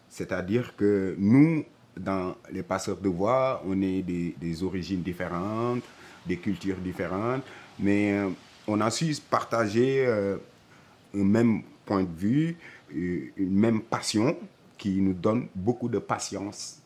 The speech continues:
pour travailler. Parce que c'est ça. Ce qu'on est en train de faire là,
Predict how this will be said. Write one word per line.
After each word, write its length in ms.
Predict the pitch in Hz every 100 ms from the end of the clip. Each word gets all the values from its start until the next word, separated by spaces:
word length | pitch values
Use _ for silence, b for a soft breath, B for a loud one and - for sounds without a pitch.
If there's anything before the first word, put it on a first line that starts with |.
| _
pour 160 | 92 -
travailler. 420 | - 92 90 90
Parce 220 | 87 98
que 100 | -
c'est 140 | - 98
ça. 280 | 107 92 B B B -
Ce 120 | -
qu'on 220 | 110 120
est 80 | 120
en 180 | 107 113
train 200 | 117 117
de 100 | 110
faire 300 | - 120 123
là, 320 | 107 143 -